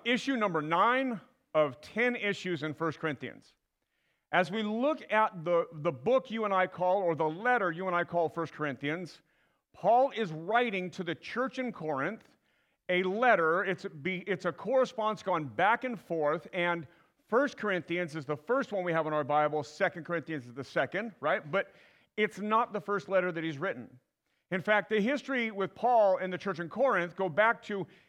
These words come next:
him in Corinth, sharing the gospel, seeing people come to faith, and then kind of beginning or starting or planting the church there and handing it off to elders and then leaving. And then he stays in touch.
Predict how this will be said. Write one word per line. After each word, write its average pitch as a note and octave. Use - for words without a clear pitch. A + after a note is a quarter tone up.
him G#3
in B3+
Corinth, F#3+
sharing B3+
the A3
gospel, E3+
seeing B3+
people B3
come G3+
to F3+
faith, E3+
and F#3
then F#3+
kind A3
of F3
beginning G#3+
or F3
starting A#3
or D#3
planting B3
the F#3+
church F3+
there F3
and E3
handing A#3+
it B3
off F#3+
to F#3
elders E3+
and F3
then E3+
leaving. G3
And G3
then A#3
he G3+
stays B3+
in A3
touch. -